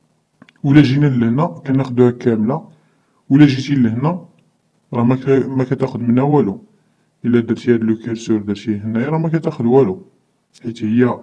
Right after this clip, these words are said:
غتبقى لتحت، والتيار إلا درتي الكيرسور هنا غيدوز التيار من الكيرسور ويكمل الطريق ديالو. دونك هذا هو الريوستا. السؤال شنو هو؟ آه، dessiné sur le schéma ou bien, آه، indiqué sur le schéma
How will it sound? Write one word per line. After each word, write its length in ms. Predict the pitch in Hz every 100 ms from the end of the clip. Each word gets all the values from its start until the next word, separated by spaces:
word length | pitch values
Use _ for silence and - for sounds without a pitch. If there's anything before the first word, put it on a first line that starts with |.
| - _ _ _ _ -
غتبقى 600 | 113 107 107 - 104 - 143
لتحت، 280 | 143 - - _ _ _
والتيار 600 | 120 120 - 131 131 123 117
إلا 180 | 113
درتي 260 | 107 104 117
الكيرسور 520 | 117 120 120 131 120
هنا 100 | 151
غيدوز 380 | 175 160 156 120
التيار 360 | - 139 156 139
من 160 | 123
الكيرسور 640 | 120 143 143 - 185 185 185
ويكمل 440 | 156 147 143 143 160
الطريق 380 | 151 160 151
ديالو. 400 | 104 117 107 95 - _ _ _ _ _ -
دونك 220 | 147 147
هذا 140 | 131
هو 180 | 127 120
الريوستا. 440 | 117 110 110 - 156
السؤال 420 | - 180 160 135
شنو 180 | 127 107
هو؟ 260 | 117 160 - _ _ _ _ _ _ _ _ _ -
آه، 140 | 127
dessiné 500 | 117 160 - 175 180
sur 240 | 180 143 123
le 40 | 123
schéma 420 | - 120 123 147
ou 160 | 135 110
bien, 360 | 113 117 107 - _ _ 117
آه، 420 | 107 101 123 147
indiqué 360 | 131 123 123
sur 260 | 139 120 107
le 100 | 110
schéma 380 | 107 117 117